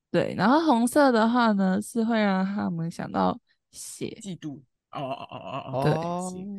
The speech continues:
Speaker 3: 那个啊，有些那种不是比较凶的一些朋友们，他们都会以红色的姿态出现。
Speaker 1: OK。
Speaker 2: 哦，有这样哦，有这种说法。
Speaker 3: 就是有，就是有些可能，呃，比较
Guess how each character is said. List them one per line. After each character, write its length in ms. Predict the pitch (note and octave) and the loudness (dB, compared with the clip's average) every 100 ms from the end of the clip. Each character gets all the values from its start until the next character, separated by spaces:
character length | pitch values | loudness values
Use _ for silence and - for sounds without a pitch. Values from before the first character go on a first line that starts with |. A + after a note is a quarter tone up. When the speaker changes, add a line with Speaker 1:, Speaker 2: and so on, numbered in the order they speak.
| G3 G3+ G3+ - _ | -12 -14 -16 -20 _
Speaker 3:
那 160 | B3 | -4
个 160 | C4 A#3+ | 0 2
啊， 160 | A3 G#3+ | 2 4
有 140 | E3+ | 2
些 280 | G3 B3 G3+ | 2 0 0
那 100 | A3 | -4
种 240 | G#3+ F#3 C#3+ | -2 -2 -2
不 100 | D3+ | -6
是 220 | D3 G#3 G3 | -6 -6 -4
比 140 | D3+ | -4
较 180 | F#3 F3+ | -2 -2
凶 340 | - E3 D#3+ | 0 -2 -2
的 180 | D3 C3 | -2 -2
一 80 | D3 | -4
些 300 | - C#3 C3+ | -4 -4 -2
朋 220 | - C3+ | -2 -2
友 140 | C3+ B2 | 0 -2
们， 160 | A#2 | -2
他 140 | B2+ C3+ | -2 -2
们 200 | B2+ A#2+ | -2 0
都 300 | B2+ B2+ B2+ _ | 0 0 -2 _
会 160 | - E3 | -4 -2
以 200 | B2 A#2 | -4 -8
红 220 | - A2+ | -6 -6
色 200 | A#2+ D#3+ | -4 -2
的 100 | A#2+ | -2
姿 220 | A#2 B2 | -6 -10
态 200 | A#2+ A#2+ | -6 -4
出 240 | A2 G#2+ A2 | -4 -8 -10
现。 300 | - G#2 C3+ _ _ - | -8 -10 -10 _ _ -8
Speaker 1:
OK。 340 | F#3 - - - | -6 -4 -4 -2
Speaker 2:
哦， 180 | A#3 | -2
有 160 | F3 D3 | -2 -6
这 160 | C#3+ G3+ | -6 -6
样 180 | G3+ D#3+ | -4 -6
哦， 160 | B2+ B2 - | -10 -14 -14
有 80 | |
这 120 | C3+ A#3 | -8 -4
种 100 | D4 | -2
说 280 | D#4 G3+ | 2 2
法。 240 | F3+ - - - | 0 -6 -14 -10
Speaker 3:
就 120 | C#4+ | -6
是 100 | D#4 | -2
有， 140 | C#4+ A3+ | -2 -4
就 20 | |
是 80 | - | -8
有 160 | - E3+ | -2 -2
些 220 | E3 A#3 | 0 -2
可 120 | G#3+ D#3 | -2 -2
能， 520 | D3 C#3+ C#3+ D3 C#3 _ | -2 -2 -4 -6 -10 _
呃， 240 | C#3 C#3 B2+ | 0 2 0
比 120 | C3 | -2
较 600 | G3+ F#3 E3+ D#3 C#3+ | -2 0 2 2 0